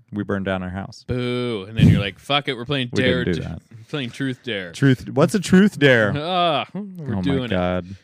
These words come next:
Speaker 2: I remember, uh, those bus days, man. Those were something else.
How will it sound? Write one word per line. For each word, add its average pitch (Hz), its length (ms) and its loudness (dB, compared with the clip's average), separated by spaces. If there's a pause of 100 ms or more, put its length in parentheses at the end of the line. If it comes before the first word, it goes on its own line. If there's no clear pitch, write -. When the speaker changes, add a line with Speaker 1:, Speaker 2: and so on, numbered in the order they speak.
(160)
Speaker 2:
I 165 140 -2
remember, 151 480 0
uh, 110 220 -2
those 123 240 -8
bus 117 340 -4
days, 95 380 -8
man. 95 300 -12
Those 113 180 -12
were 104 60 -14
something 95 360 -16
else. 85 380 -16